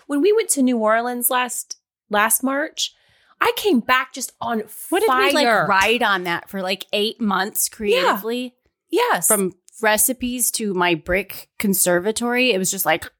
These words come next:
Speaker 1: Mm-hmm.
Speaker 2: yeah.
Speaker 1: Yeah.
Speaker 2: Mm-hmm.
Speaker 1: And I,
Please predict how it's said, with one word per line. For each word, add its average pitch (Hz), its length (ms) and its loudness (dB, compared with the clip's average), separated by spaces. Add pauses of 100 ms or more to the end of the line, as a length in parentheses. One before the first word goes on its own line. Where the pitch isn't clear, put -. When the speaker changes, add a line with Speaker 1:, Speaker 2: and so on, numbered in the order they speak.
(200)
Speaker 1:
Mm-hmm. 285 960 0
Speaker 2:
yeah. 339 260 2 (640)
Speaker 1:
Yeah. 392 240 -2 (220)
Speaker 2:
Mm-hmm. 202 300 0 (340)
Speaker 1:
And 277 360 4
I, 277 180 0